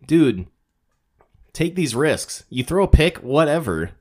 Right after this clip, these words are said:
I mean, a lot of time, especially on, like, third downs in the middle of the field, or, you know, if you're near-ish midfield,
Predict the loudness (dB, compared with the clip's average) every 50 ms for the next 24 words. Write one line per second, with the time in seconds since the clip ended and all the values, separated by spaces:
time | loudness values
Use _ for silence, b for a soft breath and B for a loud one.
0 | _ -6 -4 -2 -2 -2 -4 -6 -6 -4 0 0 0 0 0 -2 -2 -4 -4 -4
1 | -4 -4 -4 -2 -2 -2 -2 -2 -2 -2 0 0 -2 -2 -4 -6 -14 _ _ -2
2 | -2 -2 -2 -4 -2 -2 -2 0 0 0 0 0 -2 -4 -6 -6 -4 -2 -2 0
3 | 0 0 -2 -2 -6 -8 -6 -6 -6 -4 -4 -4 -4 -4 -8 -12 -12 -6 -4 -2
4 | -2 -2 -2 -2 -2 -2 -2 -2 -2 -2 -2 0 0 2 2 0 0 -2 -4 -4
5 | -4 -2 -2 0 0 -2 -2 -2 -2 0 0 0 -2 -2